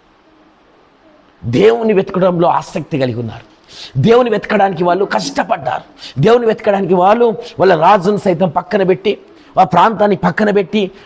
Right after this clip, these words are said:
వారిని కాదని వీళ్ళు ప్రయాణమై వెళ్ళిపోయారు. దేవుని బిడ్డలారా,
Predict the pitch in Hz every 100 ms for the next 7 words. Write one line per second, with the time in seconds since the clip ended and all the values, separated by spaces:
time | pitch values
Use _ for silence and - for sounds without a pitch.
0 | - 147 196 208 - 190 226 220 220 214
1 | 180 180 165 175 247 247 226 220 143 -
2 | - - 156 214 - 220 208 180 160 156
3 | 143 135 123